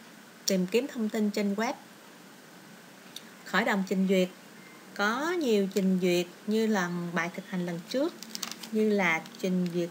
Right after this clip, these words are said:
Cốc Cốc, Firefox, Ping. Ở đây cô chọn trình duyệt của Google. À, nhập địa chỉ world wide web google chấm com chấm V N vào ô địa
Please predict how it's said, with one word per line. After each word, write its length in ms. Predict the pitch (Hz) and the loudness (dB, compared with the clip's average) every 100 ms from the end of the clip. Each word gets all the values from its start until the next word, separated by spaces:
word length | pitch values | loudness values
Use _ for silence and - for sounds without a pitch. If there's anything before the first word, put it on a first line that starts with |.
| - | -4
Cốc 140 | 277 - - - | -6 -8 -18 -4
Cốc, 240 | 269 311 - - | -2 -2 -8 0
Firefox, 600 | 220 214 - - 262 294 - - - - - | 2 2 -2 -6 0 0 0 -18 -20 -10 -2
Ping. 300 | 247 233 233 - - - - | 2 2 0 -6 -20 -20 -8
Ở 160 | - 220 | -2 0
đây 200 | 233 214 | 0 -2
cô 100 | 220 | -2
chọn 340 | 208 196 123 170 180 | 0 2 0 0 -2
trình 180 | 175 170 | -2 -2
duyệt 140 | 165 - | -4 -2
của 160 | 196 190 | 0 2
Google. 460 | 202 196 185 180 180 - - - - - - - - | 0 2 2 2 -4 -12 -20 -20 -20 -20 -20 -20 -8
À, 340 | 202 190 180 | -2 0 0
nhập 200 | 180 185 185 | 2 0 2
địa 160 | 180 | 2
chỉ 500 | 185 190 160 196 302 - - | 2 2 4 2 0 -8 -4
world 160 | 190 185 - | 0 0 0
wide 240 | 226 220 214 | 2 2 2
web 220 | 220 285 | 0 0
google 360 | 240 220 202 185 | -2 0 2 0
chấm 140 | 208 254 | 0 -4
com 280 | - 214 202 | 0 0 0
chấm 180 | 240 254 | -2 0
V 40 | 220 - 202 | 0 2 2
N 120 | 196 | 4
vào 160 | 185 170 | 0 0
ô 180 | 185 | 2
địa 120 | 185 | 2